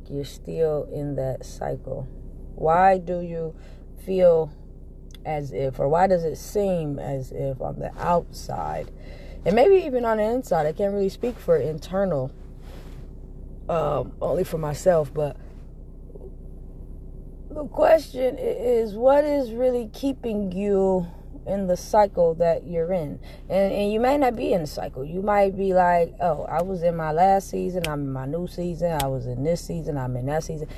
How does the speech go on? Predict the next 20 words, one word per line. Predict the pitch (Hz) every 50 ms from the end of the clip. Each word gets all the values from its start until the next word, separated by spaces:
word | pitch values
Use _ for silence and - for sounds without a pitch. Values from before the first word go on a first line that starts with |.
| - - -
and | - 220 226 254
that's | 262 285 277
perfectly | - - 233 190 226 214 - 220 214
great. | 196 196 220 226 233 190 - - - - - -
But | - 180 185 180
some | - - 247 262 262 277 277
people | - - 277 285 294 - - 202 196 190 190 -
are | - 190 185 185 190
literally | 208 233 233 233 220 226 214 208 208
stuck | 202 - - - - 220 220 208 196 - - -
in | 196 196 190 185
feeling | - - - 220 220 214 208 202 190 185
as | 180 180 180 175 - -
if | - 185 185 175 - - - - - - -
they're | 165 185 196 202 202
just | 190 196 190 - -
in | 196 180
a | 180 165
cycle, | - - - 214 220 226 220 - - 180 175 175 - - - - - - -
and | 190 196 190 190 180 180 175 175 175